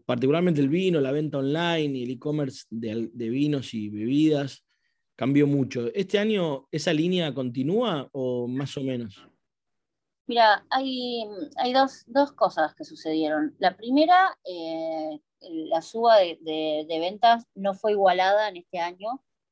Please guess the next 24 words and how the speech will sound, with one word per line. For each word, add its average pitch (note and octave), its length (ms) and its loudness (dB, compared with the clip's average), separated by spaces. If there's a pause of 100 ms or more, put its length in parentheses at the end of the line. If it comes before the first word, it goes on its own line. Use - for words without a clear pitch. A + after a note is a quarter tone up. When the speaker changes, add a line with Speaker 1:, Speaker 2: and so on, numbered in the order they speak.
Speaker 2:
bajó A3+ 320 -2
un G3+ 160 -4
poco A3 300 -2
con F3+ 160 -6
respecto F#3+ 360 -6
a F#3 60 2
lo E3 100 -6
que D#3 120 -12
fue E3+ 160 -6
el E3 60 -6
veinte F3 340 -6
veinte, G#3+ 500 0 (420)
eh, D#3+ 540 -2 (480)
eso - 200 -10
te E3 100 -6
lo D#3+ 120 2
dice E3 440 -2
cualquier, E3 420 0 (300)
este, D3+ 560 -4
comercial G3+ 720 2
o D#3+ 100 -6
dueño E3+ 280 -12
de E3 60 -6
bodega. A3+ 520 0